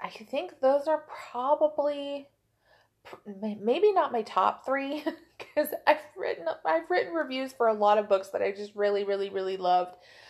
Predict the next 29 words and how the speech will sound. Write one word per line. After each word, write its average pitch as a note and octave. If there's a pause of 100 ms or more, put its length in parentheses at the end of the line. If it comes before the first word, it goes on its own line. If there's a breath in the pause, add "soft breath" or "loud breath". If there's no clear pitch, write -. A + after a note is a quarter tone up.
(280 soft breath)
Um, G#3 (1600)
but A3+
those C#4+
are D4+
the, B3+
those A#3
are B3
the A3+
three A3
that G3+
I F#3+
can F#3+ (180)
think F#3
of F3+
off F3
the F3
top F3
of E3+
my E3+
head E3 (120)
that - (220)
I F#3
think F3+ (360)
people F#3+
should F#3
check F#3+
out G3
my G#3+
reviews A3+